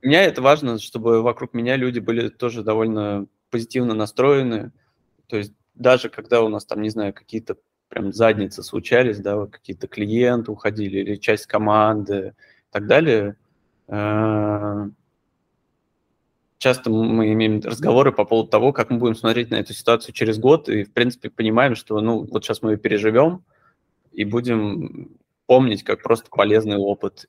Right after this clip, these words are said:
или что-то, что нас, э, продвинуло еще дальше, позволило найти более классного клиента или собрать более клевую команду. Не то чтобы, знаешь,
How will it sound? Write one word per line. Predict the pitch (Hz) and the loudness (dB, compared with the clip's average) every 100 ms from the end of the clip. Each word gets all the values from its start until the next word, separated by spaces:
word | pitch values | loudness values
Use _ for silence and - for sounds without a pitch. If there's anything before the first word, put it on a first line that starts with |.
| - | -8
или | 107 104 101 | -2 0 -2
что-то, | - 123 117 117 | 0 -2 0 -2
что | - 113 | -2 0
нас, | 113 113 - | 0 0 -4
э, | 107 104 | -2 0
продвинуло | 113 110 113 123 120 107 | 0 0 0 0 0 0
еще | 104 - 110 | -2 -2 0
дальше, | 101 98 101 - - | 2 2 0 -8 -12
позволило | 107 104 113 117 110 104 101 - _ _ | -12 -2 0 2 4 2 0 -6 _ _
найти | 117 110 127 | 0 0 0
более | 117 120 120 110 | 0 0 2 0
классного | 104 113 113 - 113 113 | 0 0 -2 -2 -6 -4
клиента | 120 113 104 101 - 98 | -6 -4 -2 -2 -4 -6
или | 101 104 107 107 104 - | -4 -4 0 2 0 -2
собрать | - 107 117 117 | -4 0 0 2
более | 110 117 113 | 2 2 2
клевую | - 110 113 117 | 2 2 2 0
команду. | 113 113 101 98 98 98 - _ _ _ _ _ _ _ - | 0 0 0 -2 -6 -12 -16 _ _ _ _ _ _ _ -2
Не | 131 | 0
то | 175 | 2
чтобы, | 170 131 127 | 0 0 0
знаешь, | 139 - | 0 -2